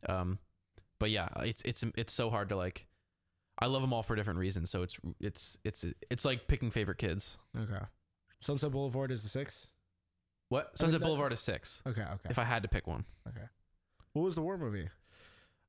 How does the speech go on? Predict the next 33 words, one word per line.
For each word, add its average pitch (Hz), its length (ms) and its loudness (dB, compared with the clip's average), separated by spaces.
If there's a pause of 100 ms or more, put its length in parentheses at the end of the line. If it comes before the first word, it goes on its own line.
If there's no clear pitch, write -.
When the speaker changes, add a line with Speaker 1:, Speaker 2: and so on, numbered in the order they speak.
(140)
Speaker 1:
I 147 60 4
wouldn't, 214 220 2
I 165 60 2
don't 202 100 4
wanna 240 120 0
say 240 80 0
Saving 180 280 0
Private 160 240 4
Ryan. 123 520 0
I 143 80 2
think 202 180 0
the 170 60 2
beginning 135 320 4
of 139 60 0
Saving 147 200 0
Private 151 200 4
Ryan 151 220 2
is, 107 240 -2
is 98 140 0
really 110 280 2
good, 165 320 0 (360)
Speaker 2:
Okay. 110 100 0
Speaker 1:
but 123 320 6 (540)
I 131 120 0
just, 143 260 -4
I 131 60 -2
can't 165 200 0
think - 120 0
of 135 40 2
the 113 60 2
name 117 220 2
of 101 100 -2
it. - 180 -4